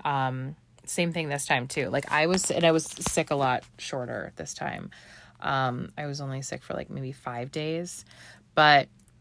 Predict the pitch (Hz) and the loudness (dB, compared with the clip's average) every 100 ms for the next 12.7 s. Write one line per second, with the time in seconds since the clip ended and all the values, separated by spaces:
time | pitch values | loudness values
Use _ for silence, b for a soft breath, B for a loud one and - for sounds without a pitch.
0 | _ - - - _ - - 185 165 185 | _ -20 -20 -20 _ -16 0 4 4 8
1 | 170 170 165 156 143 - 143 131 131 139 | 8 8 6 2 2 2 2 2 0 -4
2 | 139 131 123 - - - - 226 262 190 | -6 -6 -4 -4 -4 -2 6 6 6 8
3 | 165 - 175 165 151 151 151 156 151 139 | 6 6 2 4 2 4 6 6 4 0
4 | 135 - - 139 131 131 - - 135 - | 0 -4 -6 -4 -4 -4 -6 -6 -6 -2
5 | 135 - 147 151 143 - 143 135 135 - | -4 -4 -4 -4 -4 -4 -2 -2 -2 -6
6 | 131 127 - - - - - 160 147 139 | -8 -8 -12 -20 -14 -10 -10 -8 -6 -6
7 | 127 135 143 135 - 143 143 135 131 131 | -6 -6 -6 -6 -8 -6 -2 -2 -2 -4
8 | - B B B B - 151 139 135 135 | -8 B B B B -8 -6 -2 -4 -4
9 | 147 131 131 131 - - B B B B | -4 -2 -2 -4 -8 -12 B B B B
10 | 151 147 135 135 - 180 185 180 170 170 | 2 4 2 -2 -8 -2 4 8 8 8
11 | 190 185 160 156 135 143 131 - - 160 | 6 4 4 0 0 2 2 -2 -6 -4
12 | - 147 135 127 120 120 | -2 0 -2 -2 -4 -6